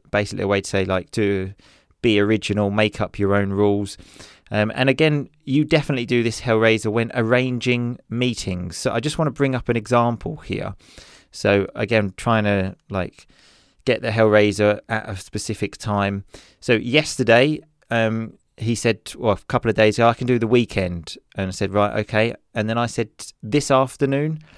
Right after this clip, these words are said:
Then the Hellraiser said, "Let's, what about five thirty? Can you do five thirty?" So I said, "Yes, perfect." And then one minute later, the Hellraiser responded, "I can't do five thirty." I mean, who suggests a time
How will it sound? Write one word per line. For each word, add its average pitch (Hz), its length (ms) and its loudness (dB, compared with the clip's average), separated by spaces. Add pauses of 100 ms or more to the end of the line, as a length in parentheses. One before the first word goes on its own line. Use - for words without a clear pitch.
(160)
Then 151 160 2
the 160 60 2
Hellraiser 151 440 4
said, 135 300 2 (280)
"Let's, 139 280 2
what 165 280 2
about 160 280 4
five 143 340 4
thirty? 143 640 4
Can 120 180 0
you 123 80 -2
do 127 140 0
five 123 320 4
thirty?" 139 640 0
So - 140 -4
I 110 60 2
said, 110 200 -2
"Yes, 117 240 2
perfect." - 720 0
And 135 160 2
then 151 160 2
one 175 380 2
minute 190 200 2
later, 151 600 0 (340)
the 151 80 2
Hellraiser 156 400 4
responded, 143 540 2 (260)
"I 120 60 -2
can't 131 340 2
do 117 160 2
five 95 320 0
thirty." 92 560 -2 (340)
I 170 60 0
mean, 180 120 2 (100)
who 240 120 4
suggests - 680 2
a 180 60 4
time 110 560 4